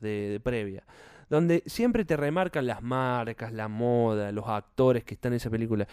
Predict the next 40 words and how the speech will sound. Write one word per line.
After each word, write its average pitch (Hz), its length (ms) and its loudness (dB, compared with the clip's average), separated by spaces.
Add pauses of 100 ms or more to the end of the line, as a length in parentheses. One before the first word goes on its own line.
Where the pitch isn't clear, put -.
(240)
y - 60 0
después 359 180 2
te 247 80 -2
tengan 220 180 0
que - 100 -6
encontrar 107 220 -2
con 123 120 -6
esa 110 180 -12
terrible 120 680 -2 (480)
mierda. 143 520 8
Dije 185 200 0
mierda 185 380 2
por 135 100 -2
segunda 139 320 -2
vez 135 100 0
en 131 60 0
el 123 140 -2
podcast. 110 500 0 (320)
Eh, 131 600 4 (100)
pero, 151 260 4
pero 156 280 2
no, 220 140 0
es 240 160 0
realmente, 240 500 2 (160)
te 131 120 -2
destroza, 175 680 6
porque 143 300 0
decís, 214 320 -4 (720)
Adam 330 240 6
Sandler, 208 360 0 (140)
eh, 151 220 -2
perdón, 135 300 0
Adam 131 240 -4
Sandler, 113 340 -6
otro 160 220 2
más 151 160 0
que 120 160 -2
voy 120 240 -2
a 120 60 0
hablar. 110 180 -4